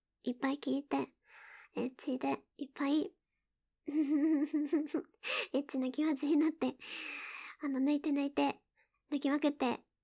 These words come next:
いただけると嬉しいです。<laughs> あー、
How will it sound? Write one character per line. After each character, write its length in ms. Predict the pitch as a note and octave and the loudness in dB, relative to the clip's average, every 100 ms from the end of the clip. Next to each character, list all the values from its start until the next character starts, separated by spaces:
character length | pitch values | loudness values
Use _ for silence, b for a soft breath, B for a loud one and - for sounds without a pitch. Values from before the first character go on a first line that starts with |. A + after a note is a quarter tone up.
| _ _ | _ _
い 80 | B3+ | -6
た 120 | C4+ | 0
だ 100 | C4+ | 0
け 120 | C#4 | 2
る 80 | C4+ | 2
と 120 | C4 | 2
嬉 180 | B3+ C#4+ | 0 0
し 120 | E4 | 2
い 40 | D4+ | 4
で 140 | D4+ | 4
す。 180 | - - _ _ _ | 0 -10 _ _ _
<laughs> 240 | _ - | _ -4
あ 1600 | D#4 D#4 D4 F4 F4+ G4 - - - - - - - _ _ - | -2 0 4 4 4 0 -2 -2 -2 -4 -8 -12 -14 _ _ -6
ー、 540 | D#4+ E4 E4 F4 F#4 | 0 2 2 0 -4